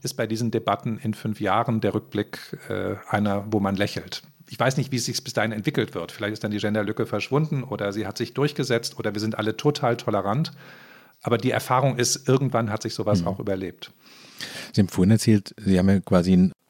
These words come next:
Speaker 2: Tagesjob als Programmdirektor. Sie gucken sich abends entweder die, die Tatorte an, die der Rest des Landes dann im Herbst und Winter sehen wird.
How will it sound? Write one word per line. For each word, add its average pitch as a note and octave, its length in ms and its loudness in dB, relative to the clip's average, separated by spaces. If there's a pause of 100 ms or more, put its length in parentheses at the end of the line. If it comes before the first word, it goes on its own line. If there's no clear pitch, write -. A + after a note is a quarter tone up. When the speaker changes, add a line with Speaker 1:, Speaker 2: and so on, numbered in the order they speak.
Speaker 2:
Tagesjob A2 760 2
als F#2 220 2
Programmdirektor. A2+ 800 4
Sie F#2+ 140 4
gucken - 320 0
sich - 160 -2
abends G#2+ 280 0
entweder G2 220 4
die, E2+ 160 2 (140)
die G2 80 0
Tatorte A2 580 2
an, G2 200 6
die F#2 100 4
der F2+ 180 4
Rest F2 220 2
des A2 100 0
Landes G2 340 4
dann F#2+ 280 4 (420)
im G2+ 80 4
Herbst E2+ 340 2
und E2+ 120 4
Winter A#2+ 240 4
sehen A2 320 6
wird. G#2+ 260 4